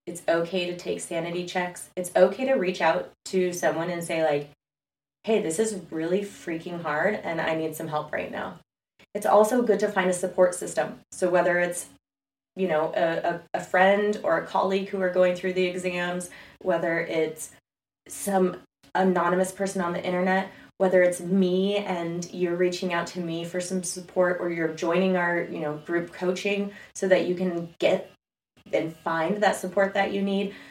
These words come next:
Find support, because this isn't easy. It can feel really lonely. It can be a lonely process.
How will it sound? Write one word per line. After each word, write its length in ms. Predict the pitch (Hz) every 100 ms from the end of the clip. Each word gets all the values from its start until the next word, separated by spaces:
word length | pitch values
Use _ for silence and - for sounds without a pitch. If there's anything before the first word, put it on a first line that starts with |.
| - _
Find 280 | 202 196 240
support, 500 | 233 - 185 - - _
because 220 | 190 196 196
this 180 | 185
isn't 300 | 190 185 196
easy. 460 | 185 175 175 180 185
It 100 | 185
can 140 | 185 180
feel 300 | - 180 170
really 320 | 170 170 165
lonely. 640 | 160 156 165 190 247 -
It 160 | - 180
can 200 | 190 175
be 200 | 180 180
a 80 | 180
lonely 320 | 160 160 160
process. 560 | 160 151 151 - -